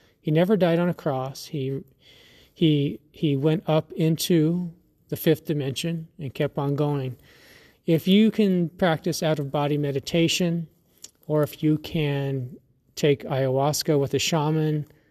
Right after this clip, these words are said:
or if you can ta-, do a, a sacred mushroom ceremony and leave your body,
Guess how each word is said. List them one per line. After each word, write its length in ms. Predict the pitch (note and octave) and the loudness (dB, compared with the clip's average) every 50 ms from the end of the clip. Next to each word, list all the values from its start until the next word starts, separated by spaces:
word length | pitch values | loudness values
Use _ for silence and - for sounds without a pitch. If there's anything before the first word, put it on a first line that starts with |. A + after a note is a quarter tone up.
| _ _ _ _ _ _ _ _ _ _ _ _ _ | _ _ _ _ _ _ _ _ _ _ _ _ _
or 180 | D3+ D3 C#3+ C#3 | 0 2 2 2
if 80 | C3 | 2
you 100 | C#3+ C#3 | 0 -2
can 120 | C3+ D3 - | -2 -2 -4
ta-, 320 | - - D3+ C#3 C#3 D3 C3+ | -2 0 2 2 2 2 2
do 180 | - D3 C#3+ | 2 2 2
a, 240 | C#3 C3+ C3+ C3+ - - | 4 2 0 0 -2 -2
a 260 | D#3+ C#3 C3 C3 C3 | 0 2 2 2 2
sacred 480 | - - - D#3 C#3+ - D#3+ D3 C3 C#3+ | 0 2 2 2 2 2 0 -2 0 0
mushroom 400 | C#3+ C#3 C3+ - - D3 C#3 B2 | -2 -2 -2 -2 -2 -4 -4 -4
ceremony 680 | - - F3+ E3+ E3 E3 E3 E3 D#3+ E3 D#3+ D#3 D3 | -4 -2 0 0 0 2 2 2 2 2 2 0 0
and 120 | C#3 C#3 | 0 2
leave 160 | C#3 C#3 C#3 | 0 2 2
your 100 | D#3+ D#3 | 0 0
body, 560 | C3+ D3 C3+ C3+ C3+ C3+ C#3 C#3 C#3 B2+ - | 0 0 0 0 0 2 0 0 0 -2 -6